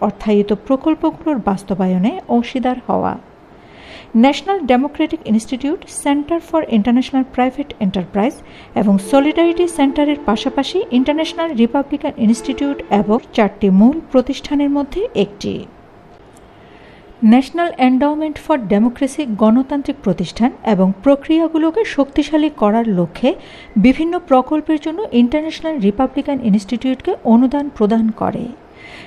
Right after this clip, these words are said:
ন্যাশনাল এন্ডাওমেন্ট ফর ডেমোক্রেসি উনিশশো তিরাশি সালে প্রতিষ্ঠিত হয় এবং এটি একটি বেসরকারি অলাভজনক সংস্থা,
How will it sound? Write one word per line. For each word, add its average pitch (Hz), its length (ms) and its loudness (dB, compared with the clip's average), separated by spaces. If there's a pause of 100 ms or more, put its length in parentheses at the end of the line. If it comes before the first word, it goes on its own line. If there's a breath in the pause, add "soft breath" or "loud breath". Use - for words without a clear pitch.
(100)
ন্যাশনাল 196 500 2
এন্ডাওমেন্ট 302 580 2
ফর 214 220 2
ডেমোক্রেসি 269 760 0
উনিশশো 208 340 2 (100)
তিরাশি 320 380 4
সালে 320 260 0 (100)
প্রতিষ্ঠিত 254 520 -2
হয় - 360 -4 (420 loud breath)
এবং 180 300 0
এটি 220 300 4
একটি 262 240 0
বেসরকারি 311 760 2
অলাভজনক 269 720 0
সংস্থা, 269 540 -4